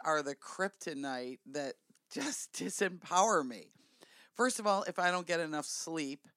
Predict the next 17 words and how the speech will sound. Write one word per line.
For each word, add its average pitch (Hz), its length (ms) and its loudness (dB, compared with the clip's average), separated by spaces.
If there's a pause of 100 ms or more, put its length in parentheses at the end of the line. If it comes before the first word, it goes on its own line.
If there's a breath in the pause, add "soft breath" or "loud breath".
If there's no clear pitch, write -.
(460)
I 165 340 4
am 135 320 0 (340)
toast. - 640 -2 (300 soft breath)
And 170 300 0
I 160 100 0
am 147 220 -2
a 131 160 -4
witch. 131 880 -6 (460 soft breath)
I 160 60 -2
mean, 156 260 -2
I 175 120 0
am 143 340 -2
not 160 260 -2
fun 151 280 -4
to 147 100 -8
live 139 240 -4
with. 113 220 -6